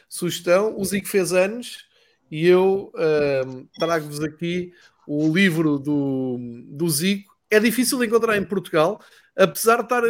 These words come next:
estar aqui um português envolvido. O Luís Miguel Pereira, ahm, foi ao Brasil, ah, na altura,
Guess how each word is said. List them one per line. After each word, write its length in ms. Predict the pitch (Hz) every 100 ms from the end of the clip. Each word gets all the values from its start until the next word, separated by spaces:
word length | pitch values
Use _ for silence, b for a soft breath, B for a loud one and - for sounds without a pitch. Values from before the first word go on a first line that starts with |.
| 240
estar 240 | 214 233 214
aqui 160 | 208
um 100 | 220
português 340 | 185 - 196 180
envolvido. 640 | 175 170 143 156 170 233
O 160 | 156 156
Luís 220 | 160 156
Miguel 300 | 160 151 156
Pereira, 460 | 147 156 151 135 120 b b b
ahm, 680 | - 135 131 127 123 120 120 117
foi 160 | 160
ao 80 | 151
Brasil, 580 | 143 135 156 143 120 - _ _ _ -
ah, 220 | 123 120
na 100 | 143
altura, 600 | 139 - 165 151 131 113